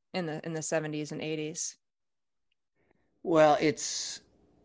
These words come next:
Speaker 2: one obvious change is the, uh,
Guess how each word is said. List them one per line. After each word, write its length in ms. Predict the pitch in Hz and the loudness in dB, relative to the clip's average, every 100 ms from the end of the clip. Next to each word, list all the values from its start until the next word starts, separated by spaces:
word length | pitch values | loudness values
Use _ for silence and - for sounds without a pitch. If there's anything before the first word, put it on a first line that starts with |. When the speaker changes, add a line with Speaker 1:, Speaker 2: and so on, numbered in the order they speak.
| _ - _ _ _ _ - | _ -20 _ _ _ _ -2
Speaker 2:
one 300 | 156 151 135 | 4 6 6
obvious 880 | 127 143 170 127 113 92 - - - - _ _ _ _ _ _ _ _ _ _ _ _ _ _ _ _ _ | 8 10 10 8 2 2 -2 -8 -12 -20 _ _ _ _ _ _ _ _ _ _ _ _ _ _ _ _ _
change 640 | - - 127 120 107 98 - | -4 0 2 2 0 -2 -6
is 300 | 104 98 - | -4 -4 -4
the, 320 | 95 92 90 | -4 -2 -2
uh, 200 | 87 76 | -2 -4